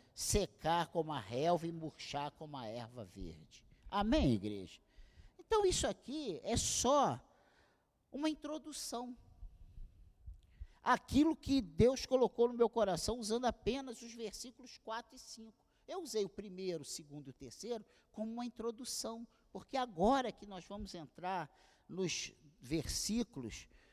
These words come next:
e na, no tema, na palavra que Deus colocou no meu coração pra nós nessa noite. Olha o que diz o versículo quatro.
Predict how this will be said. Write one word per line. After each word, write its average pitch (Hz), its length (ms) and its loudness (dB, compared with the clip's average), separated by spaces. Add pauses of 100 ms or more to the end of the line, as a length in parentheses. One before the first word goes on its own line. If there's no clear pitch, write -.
(300)
e 170 160 2
na, 190 220 4
no 175 320 -6
tema, 214 640 2
na 151 140 2
palavra 170 640 0
que - 100 -12
Deus 202 240 -2
colocou 196 380 -2
no 190 80 -10
meu 185 100 -4
coração 180 400 -4
pra 196 240 -4
nós 156 300 -2
nessa 156 300 -8
noite. 127 360 -2
Olha 247 120 2
o - 20 -16
que 277 100 -10
diz 233 240 -8
o 208 40 -12
versículo 196 480 -4
quatro. 127 520 -4